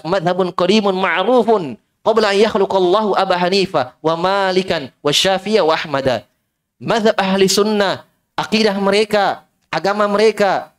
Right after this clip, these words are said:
keyakinan mereka adalah keyakinan yang sudah ada dari dulu. Sebelum Allah menciptakan Abu Hanifah, Malik, Syafi'i, Ahmad. Sudah ada dari dulu. Dari zaman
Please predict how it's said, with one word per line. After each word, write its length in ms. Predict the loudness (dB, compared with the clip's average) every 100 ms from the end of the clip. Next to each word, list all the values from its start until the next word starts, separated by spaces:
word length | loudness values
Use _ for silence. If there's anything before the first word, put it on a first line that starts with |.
| _ _ _ _ _ _ _ _
keyakinan 400 | -2 0 0 0
mereka 560 | 2 2 2 0 -2 -4
adalah 400 | 0 0 0 -2
keyakinan 480 | 0 2 2 2
yang 160 | 0 -2 -2
sudah 240 | -4 -4
ada 160 | -4 -2
dari 240 | 2 4
dulu. 360 | 4 4 2 -2 _ -6
Sebelum 320 | -2 0 0
Allah 200 | -2 -2
menciptakan 640 | -4 -10 -6 -4 -4 -6 -12 _ _ _
Abu 240 | -6 -4 -2
Hanifah, 440 | -4 -4 -6 -8 _
Malik, 360 | -6 -4 -4 -6
Syafi'i, 380 | -6 -6 -6 -6
Ahmad. 320 | -6 -10 -12 -16 _ _ _ _ _ _ _ _ _ _ _ _ _ _ _ _ _ _ _ _ _ _ _ _ _ -8
Sudah 280 | 0 0 2
ada 100 | 0
dari 160 | 2 0
dulu. 360 | 0 -2 -6 _ _ _ _ _ _ _ _ _ _ _ _ _ _ _ _ _ _ _ _
Dari 160 | -4 0
zaman 240 | 2 2